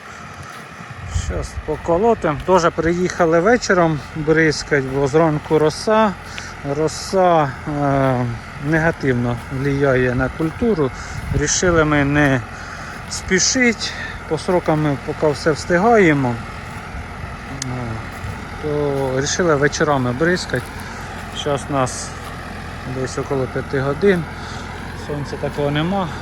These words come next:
Ну, щас поки поколотим, поки настроїмося, все перевіримо і одну бочечку вибризкаємо. Бризкаємо ми, е, форсунками роса.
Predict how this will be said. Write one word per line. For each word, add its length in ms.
Ну, 60
щас 180
поки 260
поколотим, 640
поки 260
настроїмося, 760
все 200
перевіримо 600
і 100
одну 220
бочечку 580
вибризкаємо. 640
Бризкаємо 840
ми, 340
е, 380
форсунками 840
роса. 500